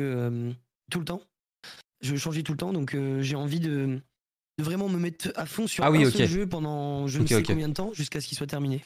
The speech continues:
Speaker 2: Ce serait un, oui, un jeu solo, par contre, du coup.
Speaker 1: Ah oui, jeu solo, jeu solo,
Speaker 2: Ouais.
Speaker 1: ouais, parce que jeu, euh, bah, les, en soi, les jeux, euh,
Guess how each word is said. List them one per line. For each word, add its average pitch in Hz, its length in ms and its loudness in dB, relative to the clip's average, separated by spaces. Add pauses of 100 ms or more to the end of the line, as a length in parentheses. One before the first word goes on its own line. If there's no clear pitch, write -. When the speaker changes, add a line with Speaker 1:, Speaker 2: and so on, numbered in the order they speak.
(140)
Speaker 2:
Ce 123 140 4
serait - 180 0
un, 110 160 4
oui, 123 100 6
un 110 120 4
jeu 110 80 6
solo, 110 240 4
par 92 120 0
contre, 90 140 -4
du 90 80 -4
coup. 90 140 -12 (1800)
Speaker 1:
Ah 196 60 -4
oui, 247 120 0
jeu 196 140 -2
solo, 190 360 -2
jeu 165 160 -4
solo, 170 180 0
Speaker 2:
Ouais. 160 60 0
Speaker 1:
ouais, 156 40 -2
parce 131 120 -4
que 160 100 -2
jeu, 156 300 -2
euh, 139 180 -4
bah, 135 120 -2 (180)
les, 156 140 -2
en 147 40 -4
soi, 175 140 -4
les 156 80 0
jeux, 151 280 -2
euh, 135 260 0